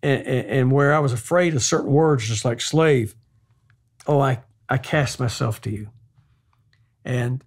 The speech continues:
I, I want you to have all of me. I, I want to serve you with thanksgiving in my heart." Would you pray with me? Again, we give you thanks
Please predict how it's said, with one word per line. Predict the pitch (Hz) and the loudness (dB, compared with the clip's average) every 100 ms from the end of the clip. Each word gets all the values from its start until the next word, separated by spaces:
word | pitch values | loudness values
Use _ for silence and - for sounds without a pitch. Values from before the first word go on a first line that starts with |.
| _ | _
I, | - | -4
I | 139 151 | 0 2
want | 147 156 - | 4 2 2
you | 135 | 2
to | |
have | 135 131 - | 4 2 2
all | 139 120 | 2 2
of | 104 | 0
me. | - - _ _ _ _ _ _ _ _ - | -4 -14 _ _ _ _ _ _ _ _ -4
I, | |
I | 139 - | -2 0
want | 131 143 - | 2 0 -2
to | |
serve | - - 147 131 | -6 0 2 2
you | 107 107 104 _ _ _ _ _ | 0 -2 -6 _ _ _ _ _
with | 139 113 | -4 0
thanksgiving | 123 113 - 135 120 | 0 0 2 2 2
in | 104 | 0
my | 104 92 | -2 -6
heart." | - - _ _ | -10 -12 _ _
Would | 143 131 | -4 -2
you | |
pray | 139 151 | 0 2
with | 147 131 | 2 2
me? | 143 143 - - - - - - - - - | -2 -6 -12 -16 -16 -20 -20 -20 -20 -20 -4
Again, | 131 143 156 | 2 4 6
we | 143 | 6
give | 135 127 | 4 2
you | |
thanks | 113 156 151 208 - - | 2 2 2 0 -4 -12